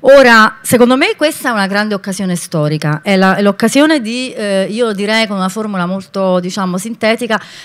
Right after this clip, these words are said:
cambiare il mondo piuttosto che salvare il mondo, mm? E penso che questa è la grande, diciamo, occasione che, che abbiamo oggi con questi nuovi movimenti, um, cioè quella di, appunto, di mettere in discussione questo modello egemonico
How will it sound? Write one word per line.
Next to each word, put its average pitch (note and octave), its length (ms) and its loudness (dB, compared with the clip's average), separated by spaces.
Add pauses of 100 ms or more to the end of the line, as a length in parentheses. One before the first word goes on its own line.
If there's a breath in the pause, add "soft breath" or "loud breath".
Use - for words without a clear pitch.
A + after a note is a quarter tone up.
cambiare A3 460 2
il G#3 100 0
mondo A3 440 2
piuttosto F#3 400 -4
che F3 100 -4
salvare D#3+ 500 0
il D3+ 100 0
mondo, D3 640 -2
mm? A#3+ 300 -4
E F#3+ 100 -4
penso G3+ 340 -2
che F#3 140 -4
questa B3 360 0
è F#3+ 180 4
la F3 120 2
grande, G#3 380 2
diciamo, F#3 500 4 (340 loud breath)
occasione G#3+ 960 4
che, F3+ 460 4
che G3+ 100 -2
abbiamo F#3 420 4
oggi A#3 240 2
con F#3 120 -6
questi F#3 320 -6
nuovi F3 240 2
movimenti, D#3+ 680 0 (440 loud breath)
um, F#3 760 4
cioè G3+ 220 0
quella G#3+ 240 0
di, F#3 100 0
appunto, F#3 320 -4
di E3+ 80 -4
mettere F3 280 -2
in F3 60 2
discussione G3 600 0
questo F#3 260 -2
modello F3 380 2
egemonico F3 1000 0